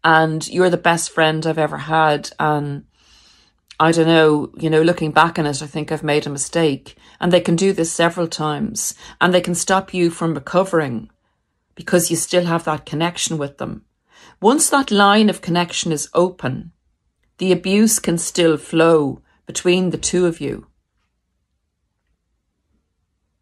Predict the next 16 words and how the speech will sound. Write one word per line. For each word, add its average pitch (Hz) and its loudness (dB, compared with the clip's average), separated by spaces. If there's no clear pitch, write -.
It's 170 -6
extremely 196 2
important 151 -4
to 151 -2
listen 156 0
to - -10
what 143 -6
a - -18
person 139 -6
says - -6
and 147 -4
see 175 0
what 160 -10
they 147 -2
are 139 -6
doing 170 0